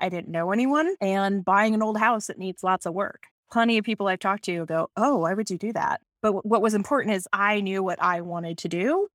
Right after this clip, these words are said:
So when I'm spending time on the things I care about, it isn't hard. It doesn't feel like work. It's just enjoyable. And then I get to do it more. I think that if I were following someone else's path, if I was living in the middle of a very busy city, if I was building a different type of business,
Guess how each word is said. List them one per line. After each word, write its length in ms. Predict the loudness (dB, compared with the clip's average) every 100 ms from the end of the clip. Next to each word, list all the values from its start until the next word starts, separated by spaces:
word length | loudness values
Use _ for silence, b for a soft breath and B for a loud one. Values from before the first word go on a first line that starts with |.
| -8
So 160 | -4
when 100 | 0
I'm 160 | 2 0
spending 340 | 0 -2 -2
time 600 | -6 -2 0 0 -2 -6 -4
on 160 | -2 -2
the 60 |
things 260 | -4 -4 -4
I 80 | -6
care 260 | 2 2
about, 440 | 4 4 2 0 -2
it 120 | -4 -4
isn't 320 | -4 -6 -4
hard. 340 | 0 2 2
It 120 | -2
doesn't 280 | -4 -8 -8
feel 100 | -8
like 200 | -6 -2
work. 320 | 0 0 -2 -20 _
It's 240 | -10 -8 -4
just 300 | -4 -4 -6
enjoyable. 720 | -6 -2 0 0 -2 -10 -10
And 160 | -6 -2
then 100 | -2
I 100 | -2
get 160 | -2
to 100 | -4
do 120 | -6 -6
it 80 | -10
more. 300 | -16 -16 -20 _ _ _
I 100 | -6
think 220 | -2 -2 0
that 140 | 0
if 100 | 2
I 120 | 0
were 240 | 0 -4 -2
following 440 | -2 0 -2 -6
someone 220 | -6 -4
else's 300 | -4 -6 -12
path, 520 | -4 0 0 0 -6 -12
if 80 | -4
I 120 | -2
was 200 | -2 -4
living 560 | -4 -4 -4 -6 -8 -6
in 80 | -6
the 80 | -4
middle 260 | -4 -4
of 100 | -4
a 60 | -4
very 300 | -4 -4 -4
busy 320 | -6 -4 -4
city, 560 | -2 0 2 2 0 -2
if 160 | -4 -2
I 140 | -2
was 480 | -2 -2 -4 -6 0
building 320 | 2 4 2
a 60 | 0
different 320 | -2 -4 -6
type 260 | -4 -4 -4
of 160 | -6
business, 720 | -2 0 2 0 0 -4 -12